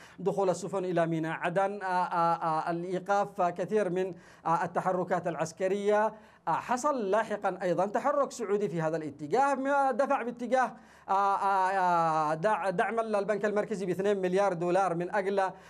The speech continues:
وقف تدهور وانهيار العملة. كان هناك تحركات سعودية ربما إحساسًا بمخاطر من نوع ما، لكن لأن السعودية لا تمتلك أصلًا رؤية استراتيجية لمعالجة ما يتم، آ، كانت تذهب باتجاه دفع الأموال فقط، وليس لديها أيضًا رؤية موازية من أجل تهدئة الأوضاع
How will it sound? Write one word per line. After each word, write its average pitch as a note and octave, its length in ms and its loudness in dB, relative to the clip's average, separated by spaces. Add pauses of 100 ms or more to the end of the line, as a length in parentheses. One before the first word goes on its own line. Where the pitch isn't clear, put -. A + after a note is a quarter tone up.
(100)
وقف G#3 300 0
تدهور F#3+ 680 2
وانهيار F3 400 0
العملة. F#3 320 0
كان D#4 180 2
هناك D#4+ 240 2
تحركات C#4+ 440 0
سعودية C#4 320 0
ربما C4+ 300 0
إحساسًا B3 340 -2
بمخاطر B3 500 0
من A#3+ 140 -4
نوع G#3 140 0
ما، A#3+ 200 0 (260)
لكن D4 260 2
لأن E4 180 2
السعودية C#4+ 440 0
لا C#4 100 2
تمتلك C#4 420 0
أصلًا C4 240 0
رؤية C4+ 240 0
استراتيجية A3 600 0
لمعالجة F3+ 520 0
ما F#3+ 140 0
يتم، B3 280 0 (440)
آ، B3 80 4
كانت D#4 380 0
تذهب D#4 320 2
باتجاه D4 440 0
دفع C4+ 260 0
الأموال C4+ 400 0
فقط، C#4 280 0
وليس B3+ 280 2
لديها C4 400 2
أيضًا C4 200 2
رؤية C4+ 280 2
موازية B3 420 2
من G#3+ 180 -4
أجل A#3+ 260 0
تهدئة A3+ 420 0
الأوضاع A#3+ 720 2